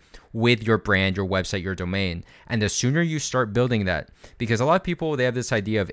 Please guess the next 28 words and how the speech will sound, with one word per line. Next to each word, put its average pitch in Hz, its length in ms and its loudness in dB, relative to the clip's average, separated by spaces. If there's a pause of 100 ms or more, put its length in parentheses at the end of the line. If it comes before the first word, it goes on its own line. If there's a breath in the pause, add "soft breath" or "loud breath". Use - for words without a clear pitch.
(100)
aging 131 460 2
domains 101 480 0
and 95 240 -6
aged 117 300 0
domains 101 500 0
have 95 200 -2
more 101 160 -4
authority, 117 640 0 (440 loud breath)
and 120 200 6
they 107 120 6
can, 143 720 0
but 107 200 0
they 117 100 4
need 139 140 0
to - 80 -2
have 120 100 2
some 101 160 -6
content 110 520 -2
with 101 180 -2
it 90 140 -4
too. 131 120 0
You 98 120 0
can't 143 180 -4
just 101 160 -6
buy 107 140 4
a 107 60 2
domain 98 300 0
today, 95 440 -2